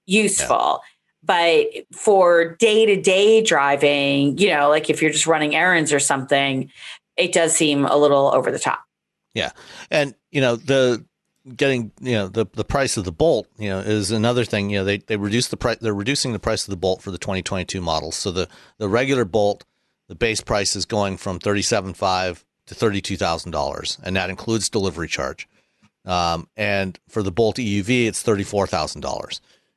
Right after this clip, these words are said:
Speaker 2: By comparison, that Mach-E that we were talking about, that was so much more engaging to drive, you know,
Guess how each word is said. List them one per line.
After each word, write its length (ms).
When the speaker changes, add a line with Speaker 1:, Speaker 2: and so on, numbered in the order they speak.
Speaker 2:
By 160
comparison, 600
that 180
Mach-E 460
that 100
we 100
were 80
talking 360
about, 340
that 100
was 180
so 140
much 220
more 200
engaging 440
to 100
drive, 420
you 140
know, 160